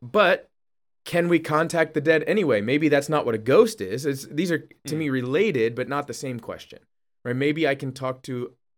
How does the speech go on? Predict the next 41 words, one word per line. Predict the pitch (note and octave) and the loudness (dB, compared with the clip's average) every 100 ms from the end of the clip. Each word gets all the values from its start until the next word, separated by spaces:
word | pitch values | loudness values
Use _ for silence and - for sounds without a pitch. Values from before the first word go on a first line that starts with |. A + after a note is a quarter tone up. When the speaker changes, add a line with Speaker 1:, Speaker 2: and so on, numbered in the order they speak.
| - | -12
Speaker 1:
a, | A2 A2+ - | -6 -6 -6
a | |
s-, | A#2 - _ _ _ _ | -10 -12 _ _ _ _
the | B2 | -16
spirit | - C3+ C3+ B2+ | -10 -4 -2 -2
of | |
a | A#2 | -6
dead | G#2+ A#2 A#2 | -6 -8 -6
person | B2 A2+ A#2+ A2+ - _ _ _ _ | -10 -8 -8 -10 -14 _ _ _ _
some | - D3 | -6 -4
other | - C3 B2+ | -2 -2 -2
way. | A2 G#2+ E2 - _ - | -2 -4 -6 -10 _ -10
Speaker 2:
That | C3 - | -8 -6
isn't | D#3 C3+ B2 | -6 -6 -6
on | A2+ B2 A2 | -6 -6 -6
this | G#2+ | -8
side | - A2 G2+ G2 G2+ A2+ - | -8 -6 -4 -4 -6 -12 -10
of, | G#2+ G2 G#2 - | -8 -10 -12 -10
in | B2+ | -6
our | A2+ | -6
reality. | G#2 G2+ G2 F#2 F2 D#2 C3 - | -6 -8 -8 -10 -12 -14 -20 -16
Speaker 1:
Yeah, | A3 B3 G#3+ C#3 A2 - | 0 6 6 6 0 0
yeah. | F3+ D3 | 2 2
Like, | A#2+ B2 | 0 0
maybe | D3 C#3+ | 0 2
I | C3+ | 0
can, | C3+ B2+ - | -2 -10 -8
that's | C3+ C3+ | -6 -4
why | C#3 C3 B2+ | -2 -2 -2
we | B2+ | -2
made | B2 A#2+ | -4 -6
the | A2+ | -4
joke | A2+ C3 C3 | 0 0 -2
even | B2 A#2 A#2 | -6 -6 -6
in | A#2 | -6
the | A2 | -6
pu-, | - A#2+ - | -8 -14 -12
the | A2+ | -10
beginning, | A#2+ B2 G2+ | -8 -8 -8
crossover. | - D3 C3+ - B2 A#2+ G2 E2 _ _ - | -6 -4 -4 -4 -6 -6 -8 -12 _ _ -8
So, | - D3 C#3 | -2 0 0